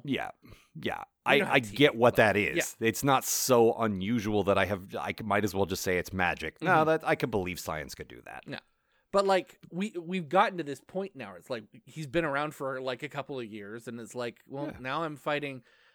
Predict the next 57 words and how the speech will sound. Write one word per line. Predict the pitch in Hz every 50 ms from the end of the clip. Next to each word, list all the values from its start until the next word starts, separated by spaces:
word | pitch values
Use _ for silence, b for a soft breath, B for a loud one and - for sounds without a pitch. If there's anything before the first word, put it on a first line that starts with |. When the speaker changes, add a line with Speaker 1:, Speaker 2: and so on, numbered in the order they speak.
| b b b b b _
Speaker 2:
what | - 156 -
the | - 214
hell | 175 220 220 220
are | 220
you, | 220 226 247 247 220
an | 175 147
international | 170 185 196 190 185 180 185 185 180 - 185 180 170 156
eco-terrorist? | 170 170 - 196 180 175 - - 185 180 180 180 180 180 190 185 - -
Yes, | 107 135 156 151 143 127 - 135
I'm | 135 131 135
an | 139 131 -
international | 160 180 190 185 - 190 185 180 170 170 165 165 165 - - 165 165 156 156 -
eco-terrorist | 170 170 160 - - 139 127 - - - 127 127 131 131 131 - - B B B B
who | 147 143
comes | - 196 185 190 185 165 151
back | 139 170 208 247 220 -
from | - - 233 240 240
the | 233
dead. | 214 175 220 240 254 254 240 196 165 143 147 - - _ _ _ _ _ _ _ _ _ _ _ _ 104
Speaker 1:
Mm-hmm. | 101 90 90 92 92 87 - _ _ _ _ _ _ _ _ _ _ _ _ _ _ _
And | - 139 147
I | 147
like | 143 160 175 143
that | 143 175 160
it's | 160 - -
not | 147 131 127 123
just | 113 117 110 -
some | - 120 107 101
magic | 95 92 95 92 95 98 - 104
way | 98 98
to | 90
bring | - 98 92 87
people | 92 95 - 101
back | 87 98 92 - -
to | 87
life, | 78 85 104 -
'cause | - 123 104 92
it | 104
also | 95 98 - -
drives | 131 104 - 90 87 104 - -
you | 120 113
fucking | - - - 104 - - - 104 104 104
mad. | 127 156 156 98 - - -
Speaker 2:
Yeah, | 247 185
that's | 170 180 175 - -
the | 175 151
thing. | - - 180 143 117 123
He | 131
comes | 127 - 170 180 170 156 160
out | 165 170 160
of | 156 139
it | 139 107
and | 123 127
he's | 120 120 117
like, | 127 127 117 110 - 101
"Oh, | 107 156 151 123
boy." | 92 90 113 113 117 113 101